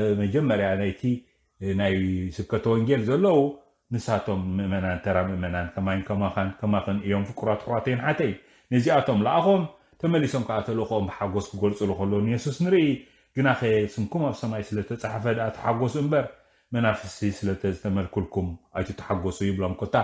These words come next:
ፍቁራት ደቁ ንእግዚኣብሔር ኣቦ ምዃንኩም እዩ እቲ ዝዓበየ ክሐጉሰኩም ዘለዎ ክብሎም ከሎ ንሰምዕ። ሎሚ ፍቁር ሓወይን ሓፍተይ፣ ንና ቤተ ክርስቲያን ሲኖዶሳዊት ቤተ ክርስቲያን ኢላ ርእሳ ናይ ዝሓለፈ ጉባኤ ቫቲካን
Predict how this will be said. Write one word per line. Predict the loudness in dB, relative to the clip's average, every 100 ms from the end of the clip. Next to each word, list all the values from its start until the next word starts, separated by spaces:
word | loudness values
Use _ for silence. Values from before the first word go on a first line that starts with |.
| -2 -8
ፍቁራት | -2 0 2 2 2
ደቁ | 0 0
ንእግዚኣብሔር | -2 -2 -4 -2 -2
ኣቦ | -4 -4 -4 -4
ምዃንኩም | -6 -4 -6 -4 -6 -8 _ _
እዩ | 0
እቲ | 0 0
ዝዓበየ | -4 -4 -6 -6
ክሐጉሰኩም | -6 -6 -4 -6 -4 -2 -2
ዘለዎ | 0 0 0
ክብሎም | -2 -2 -2 -2
ከሎ | -4 -4
ንሰምዕ። | -4 -4 -4 -10 _ _ _ 0
ሎሚ | 2 4
ፍቁር | 0 -2 -2
ሓወይን | 0 0 -2 -2
ሓፍተይ፣ | -4 0 0
ንና | 2 0 -2
ቤተ | -4
ክርስቲያን | -6 -4 -2 -2 -4 _ _ _ _ _ _ _ _ _ 0
ሲኖዶሳዊት | 4 6 4 4 4 4 2 0
ቤተ | -4 -4
ክርስቲያን | -4 -2 0 2
ኢላ | 2 2
ርእሳ | 0 -2 -2 -4 -12 _ _ -2
ናይ | -2
ዝሓለፈ | 0 0 0 0
ጉባኤ | 2 2 2
ቫቲካን | -2 -4 -4 -2